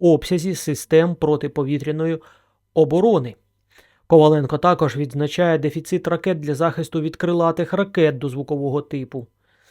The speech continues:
особливо для радянських комплексів, та відсутність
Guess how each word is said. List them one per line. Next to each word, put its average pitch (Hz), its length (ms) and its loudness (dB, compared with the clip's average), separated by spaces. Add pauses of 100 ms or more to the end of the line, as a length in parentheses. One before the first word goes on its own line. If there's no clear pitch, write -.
(220)
особливо 156 520 -2
для 143 320 0
радянських 143 560 -6
комплексів, 135 640 -8
та 165 220 -2
відсутність 160 640 -8